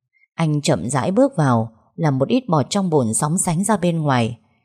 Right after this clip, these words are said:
Thành Viễn thản nhiên ngồi xuống bên cạnh An Nhã nói thêm, "Lát nữa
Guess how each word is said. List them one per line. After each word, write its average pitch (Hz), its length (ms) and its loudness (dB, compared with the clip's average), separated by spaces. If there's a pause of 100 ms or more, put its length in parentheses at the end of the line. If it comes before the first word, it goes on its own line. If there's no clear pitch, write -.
(260)
Thành 175 180 0
Viễn 185 260 -2
thản 180 240 0
nhiên 156 300 0
ngồi 139 180 2
xuống 143 260 0
bên 190 140 0
cạnh 170 160 -2
An 147 260 -2
Nhã 147 220 -2
nói 156 200 2
thêm, 170 300 2 (680)
"Lát 180 260 -2
nữa 170 400 0